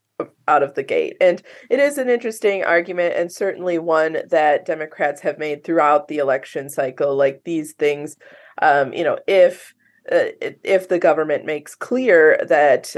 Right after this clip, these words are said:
uh, it's supportive and inclusive of all types, um, you know, th-, they're making that case, and they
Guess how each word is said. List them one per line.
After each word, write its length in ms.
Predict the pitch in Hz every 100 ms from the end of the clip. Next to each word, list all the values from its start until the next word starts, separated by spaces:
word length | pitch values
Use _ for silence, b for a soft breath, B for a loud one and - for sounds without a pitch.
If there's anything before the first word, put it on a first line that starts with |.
| -
uh, 340 | 131 117 82 -
it's 240 | 160 -
supportive 500 | 156 - 170 160 151
and 80 | 147
inclusive 920 | 143 143 196 190 - 160 147 143 - -
of 320 | 147 135 - -
all 200 | 147 143
types, 540 | - 170 165 147 - -
um, 300 | 143 131 135
you 120 | - 151
know, 200 | 143 147 _
th-, 220 | - - 180
they're 180 | 190 196
making 400 | 180 202 202 175
that 220 | 165 151
case, 360 | 185 156 156 -
and 140 | 151
they 160 | 147